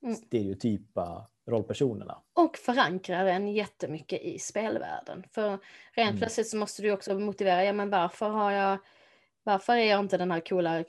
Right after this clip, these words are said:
Speaker 1: vad har hänt?" Och rent plötsligt så liksom, ja, vet du mer om din karaktär, <laughs> eh,
Speaker 2: Ja.
Speaker 1: redan från start.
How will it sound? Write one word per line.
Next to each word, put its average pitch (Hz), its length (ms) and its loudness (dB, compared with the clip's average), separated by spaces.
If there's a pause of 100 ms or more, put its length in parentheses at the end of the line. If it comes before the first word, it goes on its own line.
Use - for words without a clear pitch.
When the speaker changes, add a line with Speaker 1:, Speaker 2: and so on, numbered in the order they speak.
(420)
Speaker 1:
vad 202 120 4
har 180 80 6
hänt?" 156 520 -6
Och 139 380 0 (420)
rent 185 180 0
plötsligt 165 300 -4
så - 120 -6
liksom, 131 380 -6 (840)
ja, - 200 4 (1000)
vet 214 240 2
du 202 80 2
mer 170 200 0
om 185 120 0
din 190 120 0
karaktär, 202 480 -2
<laughs> - 1080 -10
eh, 202 140 4
Speaker 2:
Ja. 190 120 6
Speaker 1:
redan 185 280 2
från 190 160 -6
start. - 320 -10